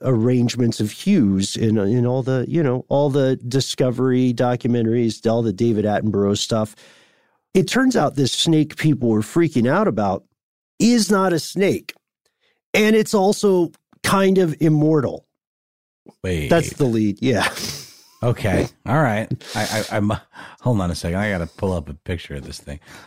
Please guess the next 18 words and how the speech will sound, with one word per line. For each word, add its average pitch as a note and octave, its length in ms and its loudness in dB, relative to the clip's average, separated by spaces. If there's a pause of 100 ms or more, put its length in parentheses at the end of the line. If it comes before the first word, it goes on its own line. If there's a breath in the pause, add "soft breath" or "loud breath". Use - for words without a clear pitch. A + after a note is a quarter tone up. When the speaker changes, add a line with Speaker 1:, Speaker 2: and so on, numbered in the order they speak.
(160 loud breath)
Speaker 2:
Um, G2+ 680 -2 (400)
immortal. G2 880 0
Okay, C3 240 0
Ben, F#2 360 2
tell, - 160 2
Speaker 1:
Mm-hmm. F2+ 80 0
Speaker 2:
tell A#2 200 2
us - 180 -2
more, F2+ 320 0
please. - 520 -6 (320 loud breath)
Speaker 1:
So D#3 520 2 (160)
this C3+ 680 0
is C3 240 0
not F3+ 200 2
a G#3+ 60 2
snake. B2 480 -2
It C3+ 280 0
is B2+ 480 0